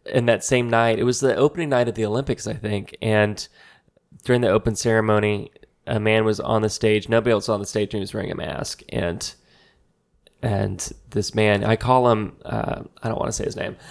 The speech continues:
but, but anyway, the, the adjective I used before his name is angry. So I call him, like, Angry Pete. <laughs> Old Angry Pete is speaking again. So he'd be like, "Ah, this is just ridiculous. This is what's wrong with the world today." And I,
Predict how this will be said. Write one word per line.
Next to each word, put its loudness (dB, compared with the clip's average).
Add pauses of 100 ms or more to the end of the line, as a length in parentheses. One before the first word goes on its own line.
(240)
but, -2
but 0
anyway, 0
the, 2
the -4
adjective -2
I 2
used -4
before 0
his -6
name 0
is -2
angry. -8
So 2
I 4
call 2
him, -2
like, -2
Angry 0
Pete. -4 (300)
<laughs> -4
Old 2
Angry 0
Pete -4
is -4
speaking -6
again. -2 (360)
So 2
he'd 4
be 0
like, -2
"Ah, 0 (300)
this -2
is -6
just -2
ridiculous. 0
This 2
is -6
what's 0
wrong 4
with 2
the 0
world 2
today." -4
And -2
I, 0